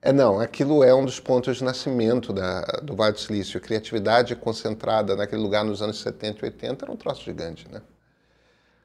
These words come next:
E o, o acordo que o Steve Jobs fez com a Xerox foi o seguinte: é um dos acordos mais estúpidos da história da indústria da tecnologia, em que o Steve Jobs dava pra Xerox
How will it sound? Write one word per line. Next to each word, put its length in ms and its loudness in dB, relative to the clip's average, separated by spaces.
E 340 4
o, 200 6
o 80 10
acordo 560 8
que 160 -4
o 80 4
Steve 220 0
Jobs 280 4
fez 400 2
com 140 4
a 440 6
Xerox 520 6
foi 160 2
o 20 0
seguinte: 640 0
é 80 2
um 300 2
dos 140 -2
acordos 340 0
mais 200 4
estúpidos 840 -2
da 100 0
história 400 0
da 140 2
indústria 400 -2
da 100 0
tecnologia, 720 0
em 100 4
que 120 2
o 80 8
Steve 220 2
Jobs 340 8
dava 320 8
pra 160 -2
Xerox 640 0